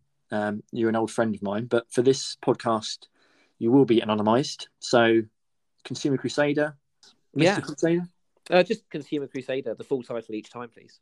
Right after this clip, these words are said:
Speaker 1: Yeah. Diet Coke Martin Lewis?
Speaker 2: <laughs> Diet Coke Martin Lewis.
Speaker 1: He's good though, isn't he, Martin Lewis? I mean, that's, if we're talking consumer rights,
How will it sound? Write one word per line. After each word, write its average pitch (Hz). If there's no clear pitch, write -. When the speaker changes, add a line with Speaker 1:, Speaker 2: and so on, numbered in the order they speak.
Speaker 1:
Yeah. 123
Diet 147
Coke 139
Martin 139
Lewis? 156
Speaker 2:
<laughs> -
Diet 127
Coke 185
Martin 143
Lewis. 110
Speaker 1:
He's 151
good 101
though, 95
isn't 98
he, 98
Martin 104
Lewis? 101
I 113
mean, 110
that's, -
if 139
we're 160
talking 170
consumer 127
rights, -